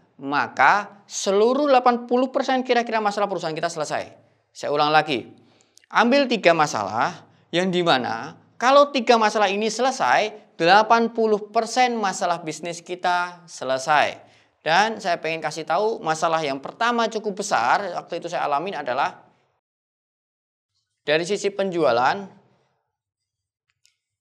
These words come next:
masih bergantung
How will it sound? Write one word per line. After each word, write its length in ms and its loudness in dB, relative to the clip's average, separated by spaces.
masih 720 -2
bergantung 1300 0